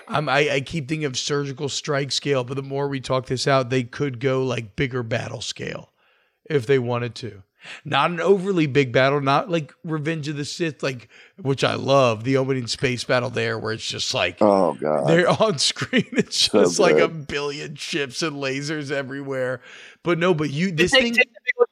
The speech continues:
Speaker 3: ship that you captured, take that, send that, be like the big old thing, and then you get the slave coming back up the back alley. He's the, you know, the, the big ship's the distraction. The slave's the one that's gonna get the work done. You know what I mean?
Speaker 1: Yes,
Speaker 2: Well,
Speaker 1: definitely.
Speaker 2: and we've had
Speaker 1: Some
Speaker 2: that, uh,
Speaker 1: Mandalorian
Speaker 2: we
Speaker 1: fighters, I would imagine, as well, if you do get the full kind of Bo-Katan forces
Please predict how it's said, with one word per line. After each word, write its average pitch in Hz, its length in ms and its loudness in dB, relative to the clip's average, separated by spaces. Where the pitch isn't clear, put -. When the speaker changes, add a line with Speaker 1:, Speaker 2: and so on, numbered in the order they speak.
Speaker 3:
ship - 160 4
that 196 100 0
you 175 120 4
captured, 165 520 2
take 240 260 4
that, 160 460 2
send 208 300 2
that, 175 240 4
be 170 140 4
like 151 180 6
the 147 80 2
big 160 220 2
old 170 180 4
thing, 160 320 2
and 143 80 -2
then 139 100 -2
you 143 80 -2
get 139 140 -2
the 135 80 -8
slave 135 380 2
coming 156 240 2
back 131 300 4
up 131 120 0
the 131 80 0
back 117 300 2
alley. 120 420 2
He's 127 240 -4
the, 135 120 0
you 123 120 -2
know, 123 140 4
the, 120 120 -2
the 104 160 -4
big 156 220 0
ship's 165 240 -2
the 131 100 0
distraction. 117 640 0
The 107 60 -4
slave's 139 380 2
the 131 60 -2
one 110 140 0
that's 107 120 -8
gonna 104 160 -2
get 98 160 -6
the 98 60 -2
work 117 260 2
done. 87 180 -4
You 87 80 -6
know 101 140 -2
what 107 40 0
I 110 40 -2
mean? 113 240 -4
Speaker 1:
Yes, 135 500 -4
Speaker 2:
Well, 143 220 -12
Speaker 1:
definitely. 123 640 2
Speaker 2:
and 131 160 6
we've 139 240 6
had 131 360 6
Speaker 1:
Some 117 200 2
Speaker 2:
that, 180 180 4
uh, 180 60 2
Speaker 1:
Mandalorian 170 320 2
Speaker 2:
we 151 60 -6
Speaker 1:
fighters, 160 560 2
I 165 80 4
would 165 160 -4
imagine, 160 360 -2
as 135 160 -4
well, 135 280 2
if 131 120 -8
you 131 120 -2
do 131 260 -2
get 139 160 -2
the 131 80 -4
full 139 320 -2
kind 131 240 -2
of 127 100 -6
Bo-Katan 131 680 -2
forces 139 640 -8